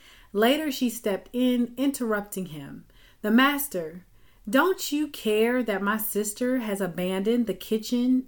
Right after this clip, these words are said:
to me? Tell her to lend me a hand." The master said, "Martha, dear Martha, you're fussing far too much and getting yourself worked up over nothing.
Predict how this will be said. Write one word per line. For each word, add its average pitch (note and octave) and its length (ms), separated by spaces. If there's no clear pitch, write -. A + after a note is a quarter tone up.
to - 140
me? F#3+ 460
Tell F4 320
her D4+ 200
to C4+ 160
lend B3 260
me B3+ 160
a B3+ 60
hand." A#3 640
The F#3+ 140
master G3 420
said, F3 560
"Martha, F#3+ 800
dear B3+ 400
Martha, G#3 640
you're B3+ 200
fussing B3 600
far C4+ 420
too C4+ 320
much A3 640
and C4 180
getting F#4+ 320
yourself B3+ 500
worked A#3 440
up G#3 360
over F#3+ 360
nothing. F3+ 720